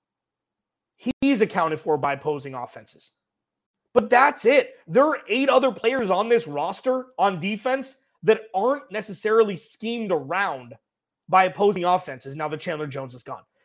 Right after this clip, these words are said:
That needs to be understood. There are not many players on this defense right now that warrant or merit a game plan built around them.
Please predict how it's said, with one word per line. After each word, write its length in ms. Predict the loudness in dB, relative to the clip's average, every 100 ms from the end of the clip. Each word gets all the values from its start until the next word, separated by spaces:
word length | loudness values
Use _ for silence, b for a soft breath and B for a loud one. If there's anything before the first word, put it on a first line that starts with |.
| 0
That 140 | 2
needs 200 | 2 0
to 60 | 2
be 120 | 2
understood. 460 | 2 -2 -4 -4 -4 _ _ _ -8
There 240 | 2 4 4
are 180 | 2 0
not 440 | -4 0 0 0 -8
many 460 | -16 -6 -6 -4 -8
players 440 | -6 -4 -4 -6 -4
on 200 | -2 0
this 160 | -2 -4
defense 480 | -8 -8 -10 -12
right 320 | -8 -4 -4 -2
now 280 | -4 -4 -10 _ _ _ _ _ _ _ -2
that 180 | -2 -2
warrant 580 | -6 -2 2 2 0 -8 _ _
or 180 | 4 4
merit 640 | 2 -2 0 0 0 -6 -20 _ _ _ _ _ _ _ -6
a 60 |
game 440 | -4 -2 -2 -2 -4
plan 320 | -8 -10 -4
built 260 | 0 2 0
around 640 | -6 -6 -4 -2 -2 -4 -8
them. 140 | -14